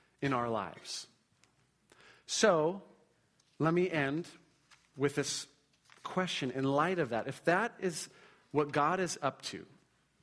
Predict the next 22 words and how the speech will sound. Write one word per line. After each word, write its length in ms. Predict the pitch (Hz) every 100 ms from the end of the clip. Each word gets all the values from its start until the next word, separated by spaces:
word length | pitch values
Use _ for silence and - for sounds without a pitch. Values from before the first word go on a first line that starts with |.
| _ _ _ _ _ - -
how 160 | - 143
do 60 | 175
we 100 | 208
live 200 | 202 196
our 120 | 175
lives 480 | 143 107 95 - - - _ _
now, 300 | 131 147 165 160
knowing 540 | 165 170 196 202 175 131
that 240 | 143 135
knowledge? 320 | 123 98 98
I 40 | 135
know 120 | 151
none 160 | 151
of 80 | 160
this 180 | 156 -
is 120 | 127
new 160 | 120 107
for 160 | -
most 240 | 113 95 -
of 60 |
you, 80 | 98
but 180 | 92 107